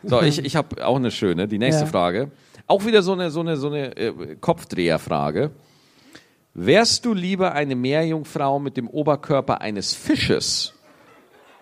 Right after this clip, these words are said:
Speaker 1: oder ein Zentau mit dem Unterkörper eines Menschen?
Speaker 2: Moment, die sind ja beide scheiße.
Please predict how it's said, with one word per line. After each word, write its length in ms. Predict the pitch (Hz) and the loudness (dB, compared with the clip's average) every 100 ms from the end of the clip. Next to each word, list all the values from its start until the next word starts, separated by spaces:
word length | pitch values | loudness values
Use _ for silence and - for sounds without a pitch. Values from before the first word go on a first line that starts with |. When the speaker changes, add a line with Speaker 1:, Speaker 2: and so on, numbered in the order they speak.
| - | 2
Speaker 1:
oder 500 | 190 269 311 254 220 | 6 6 6 4 4
ein 180 | 180 170 | 0 -4
Zentau 960 | - 170 147 139 - 254 196 151 208 | -4 -2 -2 -6 -4 2 2 2 0
mit 240 | - 156 - | -4 -4 -2
dem 120 | 139 | -2
Unterkörper 720 | - 220 - - - 190 180 | 0 0 0 -2 -2 0 -2
eines 320 | 160 165 - | -4 -6 -4
Menschen? 500 | 160 180 254 - - - _ _ _ - - - - - - - - - - - - - - - - - - - 523 _ _ - - - - _ _ - _ _ _ _ _ - | 0 0 0 -4 -10 -12 _ _ _ -20 -20 -20 -20 -20 -20 -20 -20 -20 -20 -20 -20 -20 -20 -20 -20 -20 -20 -20 -20 _ _ -20 -20 -20 -20 _ _ -20 _ _ _ _ _ 2
Speaker 2:
Moment, 260 | 202 233 | 6 6
die 80 | 202 | 4
sind 120 | 190 | 2
ja 100 | 175 | 2
beide 280 | 139 220 277 | 4 4 4
scheiße. 460 | - 135 135 - | 2 2 0 0